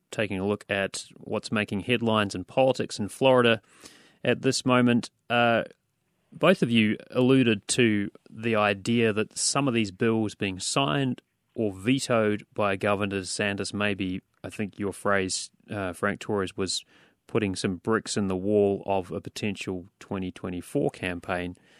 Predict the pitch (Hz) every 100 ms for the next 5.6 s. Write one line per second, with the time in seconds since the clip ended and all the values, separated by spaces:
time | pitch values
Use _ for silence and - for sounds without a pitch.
0 | _ _ - 202 - 214 147 107 117 135
1 | 139 123 - - 123 123 117 110 123 143
2 | 139 127 107 - 123 123 113 107 120 117
3 | 110 107 90 110 - - - 110 110 107
4 | 101 95 98 107 104 110 110 98 101 101
5 | 101 98 - 104 95